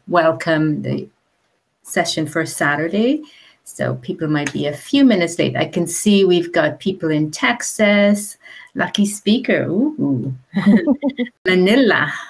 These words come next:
someone's dialing from Manila. Hello, Marin. Uh, that's really cool. And, uh, Austin, Texas is in the house. I recognize the name, Shonda.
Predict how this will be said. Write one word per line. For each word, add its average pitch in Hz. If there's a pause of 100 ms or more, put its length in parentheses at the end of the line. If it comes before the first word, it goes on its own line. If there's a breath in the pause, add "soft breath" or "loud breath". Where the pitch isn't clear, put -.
(220 loud breath)
someone's 175
dialing 165
from 170
Manila. 165 (220)
Hello, 175
Marin. 170 (600 soft breath)
Uh, 156
that's -
really 160
cool. 160 (160)
And, 151 (1200 soft breath)
uh, 160
Austin, 156
Texas 160
is 165
in 165
the 160
house. 156
I 147
recognize 151
the 165
name, 160
Shonda. 202